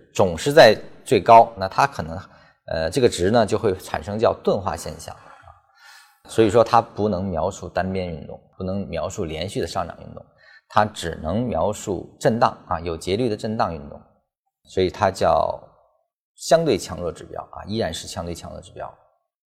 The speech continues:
那么量能类的呢，这里面我们能看到的是这个，常见的是这个O B V，它描述是中线资金的一个对标的的一个看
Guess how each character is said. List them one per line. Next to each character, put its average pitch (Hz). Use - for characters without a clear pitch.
那 113
么 113
量 156
能 95
类 101
的 85
呢， 80
这 98
里 85
面 92
我 85
们 87
能 87
看 104
到 92
的 82
是 85
这 82
个， 69
常 98
见 127
的 92
是 87
这 82
个 87
O 85
B 92
V， 110
它 175
描 127
述 135
是 107
中 165
线 127
资 127
金 143
的 101
一 85
个 69
对 87
标 135
的 147
的 107
一 120
个 139
看 -